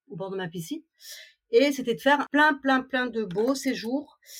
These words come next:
euh, avec du bien-être, des cours de cuisine, tout ça. Et donc, j'avais fait un business plan où je me gavais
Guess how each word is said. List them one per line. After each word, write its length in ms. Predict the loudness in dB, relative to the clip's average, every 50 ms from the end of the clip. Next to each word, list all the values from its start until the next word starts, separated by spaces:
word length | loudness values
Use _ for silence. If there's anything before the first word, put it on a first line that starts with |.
| -20 -20 -20 _ _
euh, 2250 | -2 0 2 2 4 4 4 2 2 2 0 0 -2 -2 -4 -4 -4 -6 -6 -6 -6 -4 -4 -4 -4 -4 -4 -4 -4 -4 -4 -4 -4 -6 -6 -6 -6 -6 -6 -6 -4 -4 -4 -4 -4 -4
avec 260 | -4 -6 -6 -6 -8
du 120 | -10 -10
bien-être, 880 | -6 -4 -4 -2 -2 -2 -2 -2 -4 -4 -6 -6 -8 -8 -10 _ -12 -12
des 300 | -10 -8 -6 -6 -6 -8 -10
cours 160 | _ -16 -14
de 100 | -12 -12
cuisine, 720 | -14 -14 _ -18 -14 -12 -10 -10 -10 -10 -10 -12 -12 -14 -14 -16
tout 60 | -16
ça. 180 | -14 -14 -14 -14 -14 -20 -20 -20 -20 _ _
Et 80 | -8 -2
donc, 240 | 0 2 2 2 0
j'avais 260 | 0 -2 -2 -4 -6
fait 380 | -6 -6 -4 -2 0 0 0
un 380 | 0 0 -2 -2 -2 -2 -2 -4
business 580 | -4 -6 -6 -8 -8 -10 -10 -8 -6 -6 -8 -8
plan 240 | _ -4 -4 -4 -4
où 60 | -4
je 140 | -6 -8 -8
me 160 | -8 -8 -8
gavais 480 | -8 -4 -2 -2 -2 0 -2 -4 -8 -10